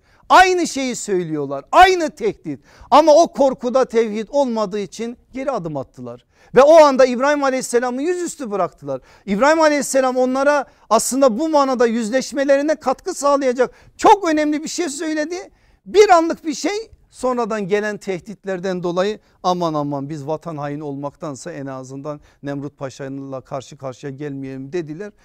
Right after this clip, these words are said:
Ve bir anda yine de yeniden öfkeler Hazreti İbrahim'in üzerinde yoğunlaştı. Altmış beşinci ayet, "Sonra eski inanç ve inatlarına döndüler." Bakın,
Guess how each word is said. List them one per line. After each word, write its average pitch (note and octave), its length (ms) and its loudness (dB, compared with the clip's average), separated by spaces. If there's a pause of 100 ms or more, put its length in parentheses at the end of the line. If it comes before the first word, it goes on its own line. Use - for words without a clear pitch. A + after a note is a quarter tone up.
(200)
Ve F#3 300 -4
bir G#3+ 260 -8
anda G#3+ 360 -6 (200)
yine A#3 400 -2
de G#3 200 -6
yeniden G3+ 580 -6
öfkeler B3 560 -2 (180)
Hazreti G3+ 420 0
İbrahim'in F3 480 -2
üzerinde D#3+ 420 -6
yoğunlaştı. C3 720 -10 (180)
Altmış B3+ 400 0
beşinci A#3 420 -2
ayet, A3 280 -2 (460)
"Sonra F#4 420 0
eski C4+ 460 -2
inanç A3+ 640 -6
ve G3+ 100 -2
inatlarına F3+ 800 -6
döndüler." D3+ 720 -8
Bakın, C#3 380 -10